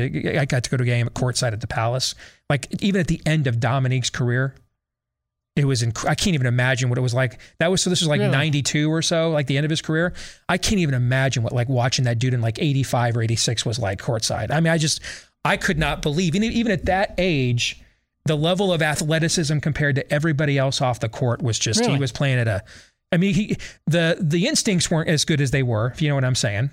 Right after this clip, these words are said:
Speaker 1: okay? But the athleticism was incredible, yeah. And one of the great performances of all time is when him and Jort-, or him and Bird went back and forth in an N B A playoff game once at the Garden.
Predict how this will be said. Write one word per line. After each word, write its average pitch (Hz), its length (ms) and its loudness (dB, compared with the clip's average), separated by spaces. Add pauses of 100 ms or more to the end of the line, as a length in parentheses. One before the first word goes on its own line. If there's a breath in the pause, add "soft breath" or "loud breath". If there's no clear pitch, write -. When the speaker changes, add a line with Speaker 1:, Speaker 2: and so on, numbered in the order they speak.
Speaker 1:
okay? 143 360 0 (420 loud breath)
But 135 240 0
the 127 280 0
athleticism 143 680 0
was 117 160 0
incredible, 104 840 -2
yeah. 131 240 0 (240 loud breath)
And 165 120 2
one 196 80 2
of 180 40 2
the 170 80 2
great 175 260 0
performances 156 520 0
of 143 80 2
all 139 160 2
time 143 320 0
is 127 100 0
when 131 140 0
him 143 200 2
and 135 120 2
Jort-, 147 300 0
or 143 80 0
him 165 180 0
and 135 100 0
Bird 127 360 2 (360 loud breath)
went 160 240 0
back 156 280 0
and 139 100 0
forth 147 340 0
in 135 80 0
an 127 100 0
N 135 100 0
B 131 120 0
A 131 100 0
playoff 120 380 0
game 117 220 0
once 117 240 0
at 113 80 -2
the 120 80 0
Garden. 120 460 0